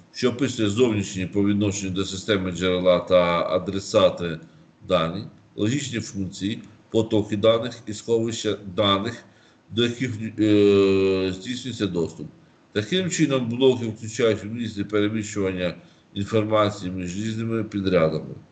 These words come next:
В основі алгоритму моделювання лежить методологія, розроблена процесом, е, професором Шеєром. Будь-яка організація в методології іріж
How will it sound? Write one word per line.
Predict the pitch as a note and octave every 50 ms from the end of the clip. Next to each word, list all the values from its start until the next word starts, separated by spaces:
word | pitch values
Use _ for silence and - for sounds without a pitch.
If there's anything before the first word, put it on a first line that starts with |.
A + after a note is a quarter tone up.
| _ _ _ _ _ _ -
В | -
основі | G2+ G2+ - C#3 D3+ D#3+ D#3 C#3+ B2 -
алгоритму | - A2+ B2 C3 C3+ C3+ A#2 G#2 - G2+ G2+
моделювання | F#2+ G2 G2+ G2+ G2 F#2+ F#2 F2+ F#2 F2+ F#2 F2 F2 G2 A2 C3+ D#3 - - - - _ _ _ _ _ _ _ _ _
лежить | - A#2 C3 B2+ C3 D3 C3+ G2+ G2+ G#2
методологія, | A2 A2+ A2+ A#2 A2+ G#2 A2+ A2+ G#2+ G#2 G#2 G2+ G#2 G#2+ A2+ A#2 - - G#2
розроблена | G#2+ A2 G#2+ A#2+ C3 B2+ B2 A2+ A2+ G#2+ G2+
процесом, | F2 G2+ G2+ G#2 A2 A2 G#2+ - A#2 A2+ A2+ - -
е, | G#2+ A2 G#2+
професором | F2+ F#2+ A2 G#2+ G#2 B2 A#2+ A#2 - B2 A2+ A2+ A2+ A2+ - -
Шеєром. | - - - A2+ G#2 G2 F#2+ F2+ F2 D#2+ D#2+ D2+ D2+ D2+ - - - _ - - - _ _ _
Будь-яка | - G2+ B2+ D#3 D#3+ D#3+ D3 C3 - - B2 A#2+
організація | A#2 A#2 A#2 A2 G#2 A2+ A2+ G#2+ G#2+ A2 G#2+ G#2 G2+ F#2+ G2+ F#2+ F#2+ F#2 - - G#2+ G#2+
в | G2+
методології | G#2 A2+ G#2+ G2+ A2 G#2+ A2 A#2 A#2+ B2+ C3 B2+ B2 A2 G#2+ G#2 G#2 G2+ G#2 G#2 G#2+
іріж | G#2+ F#2+ F#2 F#2 G2 A#2+ A#2+ -